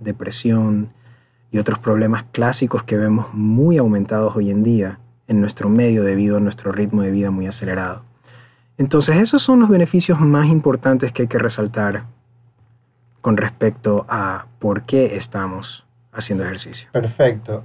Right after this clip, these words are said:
Speaker 2: Este, bueno, lo he entendido y creo que todos nosotros a veces entendemos también la importancia de hacer ejercicio, pero ahí viene la otra parte, ¿no?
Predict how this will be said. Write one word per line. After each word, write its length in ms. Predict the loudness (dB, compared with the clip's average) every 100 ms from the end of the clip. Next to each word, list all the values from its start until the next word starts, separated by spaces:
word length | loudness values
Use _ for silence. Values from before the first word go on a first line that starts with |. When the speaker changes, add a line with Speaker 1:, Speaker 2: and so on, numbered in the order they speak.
| -14 -12
Speaker 2:
Este, 340 | -12 -8 -4
bueno, 240 | 0 0
lo 400 | 0 0 0 2
he 60 | 2
entendido 600 | 2 0 0 2 2 0
y 120 | -2
creo 160 | -2 -2
que 100 | -2
todos 300 | 0 2 2
nosotros 580 | -2 -4 -2 0 0 -4 -20 _ _
a 60 | -2
veces 280 | 0 0 0
entendemos 640 | 0 -2 0 0 0 -2
también 340 | -4 -2 -2
la 80 | 0
importancia 720 | -2 -2 -4 -2 -2 -2 -2
de 40 | -2
hacer 180 | -2
ejercicio, 680 | -6 -6 -8 -8 -8 -6 -8 -10 _ _ -2
pero 120 | 2
ahí 100 | 2
viene 220 | 2 2
la 80 | 2
otra 260 | 2 2 2
parte, 360 | 2 2 -6
¿no? 240 | -8 -8